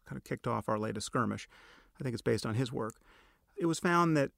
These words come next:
most human beings are walking around with two, around two point seven percent Neanderthal D N A. And it was found that the only people who don't have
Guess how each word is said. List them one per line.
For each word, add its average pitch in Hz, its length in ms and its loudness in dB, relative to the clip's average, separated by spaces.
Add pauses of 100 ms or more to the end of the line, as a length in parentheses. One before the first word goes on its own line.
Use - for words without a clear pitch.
(220)
most 165 420 2
human 160 260 6
beings 123 360 4
are 117 40 2
walking 110 360 4
around 101 600 0
with 120 280 -4
two, 135 400 2
around 123 340 -2
two - 160 0
point 131 240 0
seven 110 260 0
percent 110 520 -4
Neanderthal 107 640 0
D 104 200 -6
N 98 100 -6
A. - 720 -16
And 113 600 -2 (600)
it 151 60 0
was 131 160 -2
found 127 440 4
that 120 200 -2
the - 100 -2
only 202 280 2
people 180 360 0
who 127 240 -2
don't 247 320 4
have - 340 -6